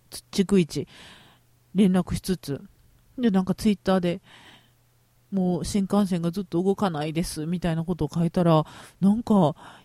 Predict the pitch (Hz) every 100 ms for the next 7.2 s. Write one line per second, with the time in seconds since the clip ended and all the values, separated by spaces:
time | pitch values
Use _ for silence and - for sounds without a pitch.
0 | - - 226 269 269 233 247 233 240 233
1 | 156 - - _ _ - 196 220 - -
2 | 302 320 302 302 277 294 196 170 165 160
3 | 175 214 - 214 190 190 196 160 156 143
4 | 147 190 185 143 - - - 214 165 196
5 | 254 254 247 226 220 95 196 185 196 196
6 | 226 214 - 202 202 196 180 - 151 151
7 | 165 151